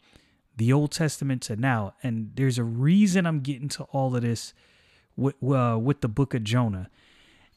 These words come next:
And it kinda, it kinda leapfrogs from the book of Jonah back to the present and goes back to what I said about the, the Sadducees and the Pharisees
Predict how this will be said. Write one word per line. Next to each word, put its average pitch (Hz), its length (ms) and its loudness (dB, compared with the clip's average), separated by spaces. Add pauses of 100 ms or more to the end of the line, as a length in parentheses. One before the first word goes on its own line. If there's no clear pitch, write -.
(140)
And 139 140 4
it 131 100 2
kinda, 185 460 2
it 123 100 -6
kinda 185 300 2
leapfrogs 127 840 0
from 175 300 4
the 190 80 2
book 151 240 -4
of 127 80 -2
Jonah 123 380 2
back 135 320 -2
to - 140 -4
the 104 100 -8
present 127 580 0
and 113 160 -4
goes 131 220 0
back 131 320 -4
to - 140 -2
what 160 120 2
I 123 120 0
said 139 340 0
about 117 380 -2
the, 110 200 -4
the 110 100 -8
Sadducees 131 680 -2
and 113 80 0
the 104 60 -4
Pharisees 123 760 -2